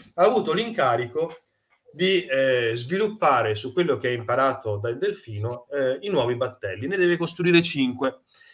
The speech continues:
Fa i suoi disegni, incomincia a mettere giù anche le sue prime filosofie. Non siamo ancora al vero scafo Laurenti, ma si incomincia a intravedere qualche cosa della sua filosofia.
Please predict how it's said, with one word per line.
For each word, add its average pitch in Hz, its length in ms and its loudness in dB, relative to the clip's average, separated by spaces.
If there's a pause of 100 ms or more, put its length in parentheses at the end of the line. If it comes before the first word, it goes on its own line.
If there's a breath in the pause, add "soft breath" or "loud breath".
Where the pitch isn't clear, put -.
(320 soft breath)
Fa 185 140 10
i 165 80 8
suoi 131 220 2
disegni, 117 440 -2
incomincia 127 540 -4
a 110 60 -2
mettere 117 440 -4
giù 127 220 -2
anche 127 320 0
le 110 100 -2
sue 113 160 -4
prime 156 220 -4
filosofie. 117 680 -4
Non 123 120 -6
siamo 151 240 -2
ancora 139 580 0
al 120 220 -2
vero 127 260 0
scafo 120 400 -4
Laurenti, 107 520 -4
ma 180 100 -8 (120)
si 170 160 -8
incomincia 170 420 -4
a - 20 0
intravedere 139 720 4 (640 loud breath)
qualche 143 320 2
cosa 123 300 4
della 113 240 0
sua 104 760 -2
filosofia. 104 720 -2